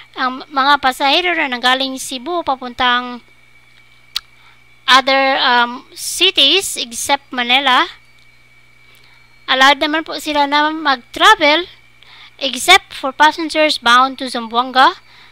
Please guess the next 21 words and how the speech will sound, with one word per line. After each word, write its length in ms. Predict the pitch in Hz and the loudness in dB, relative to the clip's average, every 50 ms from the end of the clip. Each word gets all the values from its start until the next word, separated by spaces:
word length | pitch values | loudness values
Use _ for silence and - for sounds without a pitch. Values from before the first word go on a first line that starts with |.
| _ _ _ - - - - _ _ _ _ | _ _ _ -20 -20 -20 -20 _ _ _ _
or 160 | - 233 233 | -8 -6 -6
Zamboanga 400 | 233 240 233 240 247 240 262 247 | -6 -6 0 0 0 0 0 -6
City, 560 | - - 254 247 - 330 370 381 349 - - - 277 | -4 -4 -6 -2 0 0 0 0 -2 -4 -8 -12 -16
including 560 | 247 240 - - - 285 277 294 285 285 269 | -16 -16 -16 -14 -12 -8 -4 -4 -6 -4 -2
Tawi-Tawi, 640 | 262 240 226 233 233 - 240 226 233 233 254 302 320 | -2 -2 -2 -4 -4 0 0 2 2 2 0 -2 -2
Basilan, 560 | 262 247 240 - - 240 226 233 247 277 294 | -2 -4 -8 -8 -8 -8 -2 0 0 0 0
and 240 | 196 240 247 262 240 | 0 0 -2 -2 -4
Jolo, 400 | 214 233 226 220 196 180 - _ - - - - - - - - _ - - _ | -10 -10 -8 -8 -8 -10 -12 _ -20 -20 -20 -20 -20 -20 -20 -20 _ -20 -20 _
from 240 | - 269 247 233 233 | -2 -2 -2 -2 -4
October 320 | 208 - - 262 254 285 294 | -12 -6 -6 -2 -2 -2 -4
twenty-six 560 | - 294 277 269 302 - - 415 427 - - | -4 -8 -8 -8 -10 -6 -4 -4 -4 -2 -2
until 400 | 277 262 262 240 - 247 240 - | -4 -4 -4 -4 -8 -10 -10 -8
further 480 | - 254 240 240 226 240 240 240 240 | -4 -4 -4 -2 -2 -2 -2 -2 -4
notice. 720 | 240 233 233 220 220 - - 208 190 - - - - - _ _ _ _ _ _ _ _ - - _ _ _ _ - _ - - - - - - - - - - - _ _ - | -4 -6 -8 -12 -12 -12 -14 -14 -12 -12 -12 -12 -12 -14 _ _ _ _ _ _ _ _ -20 -20 _ _ _ _ -20 _ -20 -20 -18 -18 -18 -20 -20 -20 -20 -20 -20 _ _ -4
Allowed 320 | 233 233 247 254 269 269 | 0 2 4 2 4 2
lang 160 | 302 330 339 | -2 -4 -2
po 160 | _ - 320 | _ -8 -8
sila 240 | - - 349 339 320 | -4 0 2 2 2
na 80 | 311 302 | 2 0
mag-travel 720 | 285 277 262 - 381 415 440 427 - 349 349 349 370 - | -2 -4 -6 2 4 4 4 4 4 2 2 2 0 -4
if 320 | - 320 370 403 - - | -4 -2 -2 -2 -4 -6